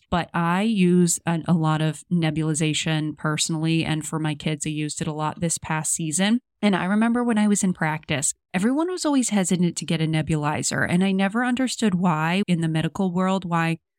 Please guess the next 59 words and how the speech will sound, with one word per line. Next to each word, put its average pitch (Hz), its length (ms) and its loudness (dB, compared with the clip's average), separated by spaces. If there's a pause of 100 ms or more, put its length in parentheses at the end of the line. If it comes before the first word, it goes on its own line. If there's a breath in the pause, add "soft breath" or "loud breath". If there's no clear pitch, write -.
(100)
they're 185 120 2
so 170 200 0
hesitant 165 520 2
to 170 120 2
give 160 260 -2
out 160 160 -2
nebulizers, 180 640 0
because 208 300 -2
now 196 160 0
you 226 140 0
can 254 180 -6
literally 226 380 0
get 170 200 -4
them 160 300 -4
off 151 160 -6
<laughs> - 0 -
Amazon. - 600 -4
So 170 320 -2 (300 loud breath)
I 196 180 0
had 262 180 0
a 269 80 2
nebulizer 185 640 2
because 170 320 0
my 160 280 2
second 220 400 0
son 165 200 0
had 160 160 0
R 160 180 0
S 160 160 -2
V 170 160 0
when 160 140 0
he 160 140 -4
was 156 140 0
six - 280 -4
months 156 220 -6
old. 160 260 -4 (220)
But 208 160 -2
then 196 200 0
I 196 120 2
also 180 400 2
bought 202 280 2
a 175 40 2
little 165 300 0
handheld 175 600 0
nebulizer. 190 840 0
It 180 80 -2
was 165 200 -2
really 196 260 0
cheap 190 300 -4
and 170 80 -4
it - 100 -10
runs 160 200 0
off 180 200 -2
battery. 151 420 -4
Again, 160 240 -2
I'll 160 120 -4
have 170 160 -4
to 170 100 -4
link 156 360 -8